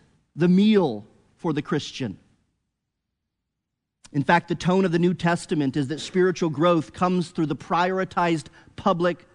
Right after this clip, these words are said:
preaching of the word. It's the tone of the New Testament. And every other good word engagement is even,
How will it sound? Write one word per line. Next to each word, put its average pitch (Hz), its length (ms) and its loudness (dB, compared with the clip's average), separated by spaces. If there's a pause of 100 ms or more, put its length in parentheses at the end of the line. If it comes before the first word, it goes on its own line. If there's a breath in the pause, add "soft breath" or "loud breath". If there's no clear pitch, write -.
preaching 170 640 0
of 156 240 -2
the 156 80 -2
word. 147 420 -2 (1000)
It's - 80 -18
the 156 80 -6
tone 175 240 2
of 156 80 0
the 160 60 0
New 156 120 2
Testament. 135 500 -2 (880 loud breath)
And 165 100 2
every 208 220 4
other 233 160 4
good 220 320 4
word 202 300 4
engagement 190 640 2
is 202 300 4
even, 202 400 2